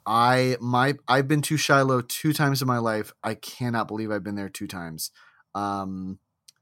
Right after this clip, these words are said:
there is a curse in the Farmer family where whenever one of us goes to Shiloh,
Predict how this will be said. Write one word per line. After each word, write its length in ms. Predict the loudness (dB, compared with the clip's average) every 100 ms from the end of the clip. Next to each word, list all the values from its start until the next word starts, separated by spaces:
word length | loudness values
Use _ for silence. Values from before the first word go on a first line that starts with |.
| _
there 240 | -2 2 4
is 160 | 4
a 100 | 0
curse 400 | -2 0 2 2
in 60 | 0
the 80 | -2
Farmer 300 | 0 0 0
family 340 | 0 -2 0
where 240 | 2 2 2
whenever 480 | 0 -4 -6 -4 -4
one 220 | -2 -4
of 100 | -2
us 240 | -4 -4
goes 300 | -6 -6 -4
to 100 | -4
Shiloh, 500 | -2 0 0 0 -2